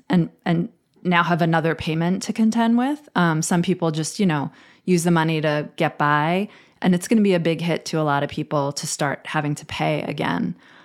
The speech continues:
Um, so that's kind of interesting. Like, what's that gonna mean for the economy? I'll give you two choices. We could talk about that. Or the other thing I've been thinking of is, 'cause I wrote a little bit about student loans. I don't, time has no meaning anymore. I think it was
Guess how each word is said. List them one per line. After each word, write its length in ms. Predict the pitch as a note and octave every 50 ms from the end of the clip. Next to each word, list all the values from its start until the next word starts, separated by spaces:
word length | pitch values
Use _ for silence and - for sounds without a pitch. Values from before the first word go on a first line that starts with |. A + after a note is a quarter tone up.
| _ _ -
Um, 340 | - D#3+ D3 - - - - -
so 140 | - - F3
that's 240 | F#3 F#3+ A3+ A3+
kind 200 | - - A#3 A3+
of 60 | A#3 A#3
interesting. 520 | A#3 A#3 A#3 A#3 - - - A3 A3 G#3+
Like, 180 | F#3+ D3 D3+ -
what's 180 | D#3 D3 -
that 140 | E3 D3 D3
gonna 120 | - D#3+ D#3+
mean 180 | D#3+ D#3 D#3
for 120 | D#3 - D#3
the 120 | D3 D3
economy? 680 | - - - - D3 - D#3+ E3+ F#3+ G3+ G#3+ G#3+ A3+ - _ _ _ _ - _ _ _ _ _ _ _ _
I'll 80 | - F3+
give 140 | F3 F#3+ E3+
you 80 | E3+
two 180 | E3 - - F#3
choices. 540 | - - D#3 - - - - - - - -
We 80 | - D#3+
could 120 | D3+ E3
talk 140 | E3 C#3+ C#3+
about 220 | C#3+ C3+ - -
that. 320 | - D#3+ E3+ G3 G#3+ - - _
Or 480 | A#3 C4+ C4+ G#3 D#3 C#3+ - F#3+ - - _
the 100 | - - -
other 180 | C4 D#4 D#4+
thing 160 | - B3+ G#3+
I've 100 | F#3 E3+
been 120 | D#3+ D#3+ D#3+
thinking 300 | D#3+ D#3 E3+ E3 D3+ D3
of 140 | C#3+ C3+ C#3
is, 360 | C#3 C#3 C#3 D3+ - - - _ _ _ _ _ _ _ _ _ _ _ _ _ _ _ - -
'cause 140 | G3 F#3
I 60 | G3 F3+
wrote 220 | E3+ F#3+ G3 G3
a 40 | F#3+
little 220 | D#3+ D#3+ D3+ D3
bit 140 | C#3 D3 D3
about 360 | C#3+ C#3+ C#3+ C#3 C#3 - -
student 320 | - - D#3+ D#3 D#3+ D3+ -
loans. 500 | D3+ D3+ D3+ D3+ D3+ D#3 - - - - _ _ _ _ _ _ _ _ _ _ _ _
I 80 | - E3+
don't, 280 | E3 D#3+ D#3+ - - _
time 360 | - - F3 E3 D#3+ D#3+ -
has 240 | - - D#3+ D#3 D3
no 80 | D#3+ D3+
meaning 260 | D3+ D#3 D#3 E3 F3
anymore. 360 | F3 F#3 F#3+ G3 G3+ G3 F#3+
I 80 | - E3
think 200 | - - F3 E3
it 100 | D#3+ D3+
was 400 | - D3+ D3+ D#3 D#3 D3 - -